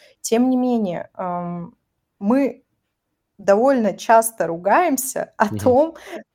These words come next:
Speaker 1: какой у нас будет документация, как мы опишем ту или иную фичу, в какой раздел мы ее поместим и, ам, в каком порядке буквально по важности у нас будут расположены фичи, а, в релиз-нотсе.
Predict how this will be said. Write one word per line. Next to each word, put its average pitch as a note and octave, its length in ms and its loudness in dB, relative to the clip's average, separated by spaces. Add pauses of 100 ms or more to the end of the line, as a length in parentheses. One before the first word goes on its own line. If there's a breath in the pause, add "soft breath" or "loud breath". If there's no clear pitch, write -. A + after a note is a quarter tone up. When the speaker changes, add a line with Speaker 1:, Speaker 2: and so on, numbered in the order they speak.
Speaker 1:
какой C4 540 0
у - 20 0
нас G#3+ 200 -2
будет G#3 360 -8
документация, G3+ 880 0
как A3 280 -2
мы G3 140 -2
опишем G3+ 480 -8
ту B3+ 240 -6
или G#3+ 220 -4
иную G#3 280 -4
фичу, B3+ 440 -10
в - 80 -16
какой C4 300 -2
раздел G#3 440 -4
мы G3 160 -4
ее A3 400 -2 (100)
поместим B3+ 760 -6 (400 loud breath)
и, G#3 520 -2
ам, F3 800 -8
в - 100 -20
каком C#4 400 2
порядке G#3+ 500 2
буквально G3 400 -2
по G3 140 -2
важности G#3 480 -2
у - 40 -4
нас G3+ 240 -4
будут G3 280 -8
расположены G3 560 -4
фичи, A3+ 580 -6
а, F3+ 340 -4
в F#3+ 60 -12
релиз-нотсе. F#3 880 -8